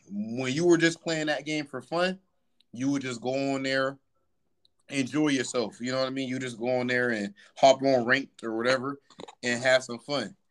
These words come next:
Even if you're really trying, it's still different than what you need to do if you're trying to be a pro. If you wanna be a pro, now you go on there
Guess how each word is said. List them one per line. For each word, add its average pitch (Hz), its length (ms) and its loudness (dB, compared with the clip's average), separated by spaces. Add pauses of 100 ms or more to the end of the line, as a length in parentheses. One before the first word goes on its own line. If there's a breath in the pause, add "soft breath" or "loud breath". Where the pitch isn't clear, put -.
(120)
Even 196 220 -2
if 185 100 -6
you're 180 140 -2
really 175 180 2
trying, 160 400 -2
it's 123 120 -8
still 151 220 -4
different 139 380 -8 (360)
than 127 200 4
what 127 160 -2
you 139 60 -4
need 123 160 -2
to 117 60 -4
do 120 280 0
if 107 100 -8
you're 113 80 -4
trying 110 160 0
to 104 40 0
be 98 100 0
a 90 60 -4
pro. 113 320 0 (1080 soft breath)
If 131 140 -4
you 147 60 0
wanna 156 140 4
be 123 80 4
a 107 80 2
pro, 202 360 2 (560)
now 120 400 8
you 165 160 4
go 120 240 0
on 107 100 -4
there 101 320 -4